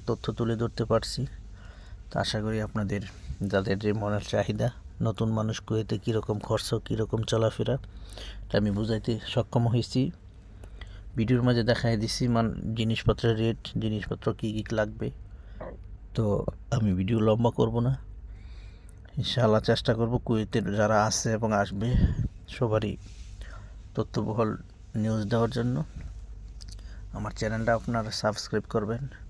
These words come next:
Facebook থেকে দেখলে ফলো দিয়ে রাখবেন। আর কুয়েতের সামনে ভিসা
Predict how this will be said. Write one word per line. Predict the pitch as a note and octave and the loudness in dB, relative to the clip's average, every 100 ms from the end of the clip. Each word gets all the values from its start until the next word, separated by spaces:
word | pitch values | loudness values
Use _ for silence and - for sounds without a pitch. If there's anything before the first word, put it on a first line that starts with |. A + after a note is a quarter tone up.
| - - | -10 -6
Facebook | A2 G#2 A2 - | -4 -4 -6 -4
থেকে | A2 A2 | -2 0
দেখলে | A2 - A2 A#2 - | -2 -2 -2 -4 -8
ফলো | - A2 G#2+ | -2 0 2
দিয়ে | G#2+ A2 | 0 0
রাখবেন। | A2 G#2+ A#2+ C#3 C#3 - - - - - - - - | -2 -4 -4 -4 -4 -8 -14 -16 -16 -18 -18 -14 -4
আর | F#2 F2 - - - - - - - | -2 0 -2 -6 -10 -12 -12 -12 -4
কুয়েতের | G#2+ G#2 - A2 G2+ - - - - - - - - | 0 0 0 -2 -2 -6 -8 -14 -18 -18 -18 -18 -16
সামনে | - A2+ A2 G#2 | -4 -2 0 0
ভিসা | G2+ G#2 - B2+ | 0 0 0 0